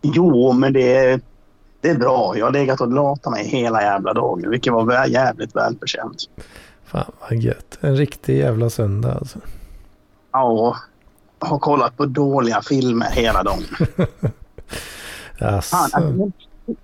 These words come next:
Speaker 1: det är någonting med att va-, ha söndag och kolla. Man kan inte titta på bra filmer, utan man måste kolla på typ skit.
Speaker 2: <laughs>
Speaker 1: Jag har sett Escape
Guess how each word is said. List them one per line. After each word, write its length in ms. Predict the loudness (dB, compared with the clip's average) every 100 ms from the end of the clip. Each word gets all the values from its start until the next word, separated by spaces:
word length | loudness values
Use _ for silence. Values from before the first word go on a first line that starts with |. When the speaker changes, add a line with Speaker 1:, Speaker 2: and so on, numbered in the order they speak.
| -20 _ _ _
Speaker 1:
det 280 | 0 4 6
är 40 | 6
någonting 480 | 6 6 4 4 4
med 80 |
att 120 | 2 2
va-, 140 | 0 0
ha 80 | -4
söndag 720 | -2 0 2 4 4 2 0
och 220 | 0 0
kolla. 360 | 0 0 2 2
Man 160 | 0 0
kan 120 | 0
inte 120 | 0
titta 280 | -2 -2 -2
på 80 | -4
bra 360 | 0 0 0 -4 -10
filmer, 360 | -10 -12 -14 -12
utan 200 | -8 -2
man 120 | 0 0
måste 220 | 0 -2
kolla 220 | 0 0
på 100 | -2
typ 120 | -8 -8 -14 -12 -8 -6 -2 2
skit. 380 | 2 0 -8 -12 -14 -6
Speaker 2:
<laughs> 80 | -6 -6 -6 -6 -4 -6 -4 -6 -6 -8 -2
Speaker 1:
Jag 100 | 0
har 40 |
sett 280 | 2 0 -2 -10 -20 -20 -20 _ _ _ _ -20 _ _ _
Escape 600 | -6 -4 0 2 4 4